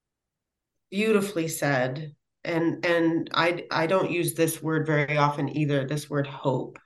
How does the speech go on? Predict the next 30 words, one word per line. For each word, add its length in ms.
It's 220
not 200
a 60
word 320
that 140
I 80
use 300
very 220
often 440
because 420
hope 360
to 100
me 240
is 160
something 380
that 120
is 220
out 300
there, 340
and 240
I'm 160
really 320
only 240
interested 560
in 180
what 140
is 120
happening 560
he-, 280
it, 300